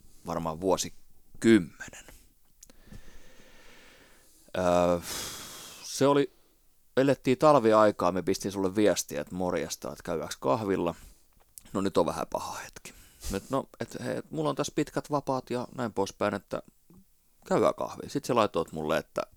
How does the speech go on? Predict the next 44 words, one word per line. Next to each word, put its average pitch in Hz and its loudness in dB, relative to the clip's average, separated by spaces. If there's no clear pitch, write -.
nyt 98 -12
on 107 0
oikeasti 98 0
vähän 85 0
paha 92 0
hetki, 87 -8
että - -12
oon 90 -4
täällä 85 -2
psykiatrisella - -2
osastolla - -4
ja 64 -4
en 87 -6
tiedä 64 -6
milloin - -10
tuun - -12
täältä - -10
pois. 85 0
Mut 98 -2
sä 110 2
voit 107 2
tulla 113 -2
tänne. - -6
Sit - -8
mä 101 2
laitoin, 98 4
että 107 -4
no 139 -4
voin 120 0
tulla, 80 -4
että - -14
mä 98 2
voisin 101 2
tulla 101 0
vaikka 110 -4
työmatkalla 78 4
käymään 71 -8
siellä, 71 -6
et - -12
ennen 73 -12
kuin 76 -14
menen 80 -12
duuniin 62 -8
itse. - -16